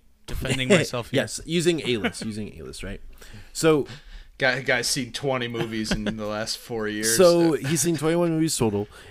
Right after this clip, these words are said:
Speaker 1: and his total ticket worth has been four hundred and sixty-two dollars. All right. So he has paid a total of five hundred and thirty dollars for A-List during that time,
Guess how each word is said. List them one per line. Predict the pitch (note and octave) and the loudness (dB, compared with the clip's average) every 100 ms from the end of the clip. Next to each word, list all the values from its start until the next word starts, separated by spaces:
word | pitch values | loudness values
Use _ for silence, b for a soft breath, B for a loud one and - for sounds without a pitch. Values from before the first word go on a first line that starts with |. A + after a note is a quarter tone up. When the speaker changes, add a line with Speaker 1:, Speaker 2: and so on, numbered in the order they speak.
| b b - | b b -6
Speaker 1:
and | B2 B2 B2+ B2 A#2+ | -2 0 0 0 -2
his | B2+ B2+ A2 - | -2 -2 -4 -10
total | - D3 D3 A2 - - | -6 -4 -2 -4 -12 -6
ticket | C3 G#2+ | -4 -4
worth | G#2+ G#2 G2+ | -2 -4 -4
has | G2+ | -8
been | G#2 G2+ | -8 -10
four | - A2+ A2 | -6 -6 -4
hundred | A2 G2+ | -4 -6
and | F#2+ | -8
sixty-two | - F#2+ F#2+ - - | -10 -10 -10 -12 -14
dollars. | - - - - - _ _ _ _ - | -14 -16 -20 -20 -20 _ _ _ _ -20
All | F#2+ | -14
right. | F#2 - _ _ b b b b b b b b b b b | -14 -16 _ _ b b b b b b b b b b b
So | - A#3 G#3 - - - - - - - - - _ _ _ | 0 2 2 -2 -16 -18 -20 -20 -20 -20 -20 -20 _ _ _
he | - E3 | -2 6
has | E3 - | 6 6
paid | D#3 D3+ C#3+ - | 2 2 0 -2
a | |
total | - D3 D3+ D3+ | -4 -2 0 -2
of | A2 A#2 | -2 -8
five | - C#3 | -4 -4
hundred | C#3+ D3+ | -4 -6
and | B2+ G#2+ | -6 -6
thirty | - C3 A#2+ | -4 -4 -2
dollars | G2+ G2+ G2 | -6 -8 -10
for | - F2+ | -12 -10
A-List | G2 F#2+ F#2+ - | -10 -8 -10 -12
during | F#2 F2 | -12 -12
that | C#2 - | -14 -14
time, | F#2+ - | -14 -14